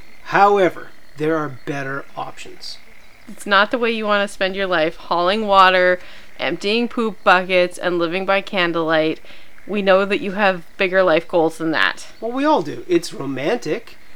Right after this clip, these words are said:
Speaker 1: And yes, I mean, it was romantic at first. That stuff wears off pretty quickly. But the beauty of human ingenuity is all the things that we've learned as humans and s-, in society, these can be applied to off-grid life.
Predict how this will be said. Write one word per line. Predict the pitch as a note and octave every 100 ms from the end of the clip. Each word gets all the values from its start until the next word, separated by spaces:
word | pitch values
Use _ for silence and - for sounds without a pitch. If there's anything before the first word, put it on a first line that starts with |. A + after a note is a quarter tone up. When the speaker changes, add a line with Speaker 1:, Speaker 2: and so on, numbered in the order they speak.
| - - -
Speaker 1:
And | - F3+
yes, | G3 G3+ - - - - -
I | E3+
mean, | E3 D#3+ D#3+ - -
it | F3+
was | F#3+
romantic | D#3+ D#3 D3 D#3 E3 F3
at | -
first. | - D#3+ D3+ - - - - -
That | F#3 F#3+
stuff | G#3 -
wears | F#3+ F3+
off | F3+ -
pretty | D#3+
quickly. | D3+ F#3 F#3 C3+ D#3+ - - - - -
But | F3+ F3
the | D#3+
beauty | C#3+ F3 F#3 F#3+
of | E3 C#3+ - - - -
human | - F#3 A3 G3+
ingenuity | E3+ C#3 C#3 F#3+ C3 C3+ D#3+
is | D3+ - - - - F3 - E3+ - - - F#3 E3 F#3 - -
all | G3+ B3+
the | A#3+
things | - F#3+ F#3+
that | E3+ E3+
we've | F3 C#3
learned | D#3 E3
as | D#3+ -
humans | D#3 E3 E3 F3+ - - -
and | D3
s-, | - B2 -
in | D#3+
society, | B2 A#2 C3 D#3 G3 - -
these | B3+ C4
can | C4
be | A#3
applied | - A3+ D#3+
to | E3
off-grid | D3 - D#3
life. | D#3+ D#3 -